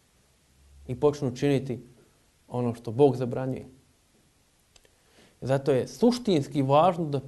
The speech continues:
u crkvi postoji crkvena disciplina. Šta je crkvena disciplina?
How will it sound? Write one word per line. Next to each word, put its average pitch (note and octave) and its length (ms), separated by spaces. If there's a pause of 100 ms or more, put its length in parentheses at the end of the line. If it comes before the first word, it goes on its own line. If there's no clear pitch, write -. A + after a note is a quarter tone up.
(120)
u B2+ 100
crkvi F#3 300
postoji E3 600
crkvena F3 480
disciplina. C#3+ 720 (1080)
Šta - 220
je D3 100
crkvena D3+ 400
disciplina? C3+ 580